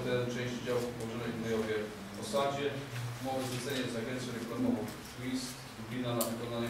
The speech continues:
materiałów promocyjnych dla projektu budowa kanalizacji etap dwa zgodnie z obowiązkami wynikającymi z umowy dofinansowania. Umowa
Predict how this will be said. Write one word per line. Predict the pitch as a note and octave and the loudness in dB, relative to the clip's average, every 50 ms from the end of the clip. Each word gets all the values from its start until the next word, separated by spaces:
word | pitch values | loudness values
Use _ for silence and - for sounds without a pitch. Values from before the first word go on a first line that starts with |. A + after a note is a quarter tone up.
| A#2 A2+ | 2 0
materiałów | A2+ A#2 A#2 A#2+ A#2+ A2+ A#2 A#2 | 0 0 4 6 6 6 4 0
promocyjnych | A2+ A2 A2 - - - B2+ B2+ A#2+ - A#2+ - - | -2 -2 -2 -2 -2 -4 -4 -4 -4 -4 -6 -6 -2
dla | A#2+ A#2 A2+ A#2 | -2 0 0 0
projektu | A#2 A#2 A#2+ A#2+ A#2+ A#2+ A#2+ A#2 A2 | 0 0 0 0 0 0 -2 -4 -6
budowa | A2+ A2+ A#2 A2+ A2+ A2+ A#2 | -4 -4 -2 -2 -2 -2 -2
kanalizacji | A2 A2 G#2+ G#2+ - A#2 A2+ A2+ A2+ - - G#2+ G#2+ - - - - - - - - - - - - - - - - - - B2+ B2+ | -4 -4 -4 -4 -2 -2 -2 -2 -2 -4 -4 -6 -6 -8 -8 -8 -8 -8 -8 -10 -10 -10 -12 -12 -12 -14 -14 -14 -14 -10 -4 -2 -2
etap | B2 B2 A2 A2 G#2+ G#2+ | 0 0 -2 -2 -2 -2
dwa | B2+ C3 C3 B2+ B2 | 0 2 2 2 2
zgodnie | A#2+ A#2+ B2 B2 A2+ A2+ | 0 -2 -2 -2 -2 -2
z | - G#2+ | -4 -4
obowiązkami | G#2+ A2 A2+ A2 A2 - - A#2+ A#2+ A2+ A#2 A2+ | -4 -4 -4 -4 -4 -4 -2 -2 -2 0 -2 -2
wynikającymi | A2 A2+ A2+ A2 G#2+ A2 - - A2+ A2+ A2 G#2+ G#2+ G#2+ - - - - - - - - - | -4 -4 -4 -4 -4 -4 -4 -4 -4 -4 -4 -4 -4 -4 -6 -8 -8 -8 -8 -8 -10 -10 -8
z | - B2+ | -6 -2
umowy | B2 B2+ B2 A#2+ A#2+ A#2+ A#2 | 0 2 2 2 2 0 -2
dofinansowania. | A#2 - - A2+ A2 G#2+ - A2+ A2+ B2+ B2+ C3 C3 B2+ B2 B2 B2 - - - - - - - - - - - - - - - - - | -4 -4 -4 -4 -4 -4 -4 -4 -2 0 0 2 2 2 0 0 -2 -4 -6 -6 -8 -10 -10 -10 -10 -10 -10 -10 -10 -10 -10 -8 -8 -4
Umowa | - E3+ D#3+ D#3+ D3+ D3 D3 D3+ D3 | 2 6 8 8 8 8 10 12 12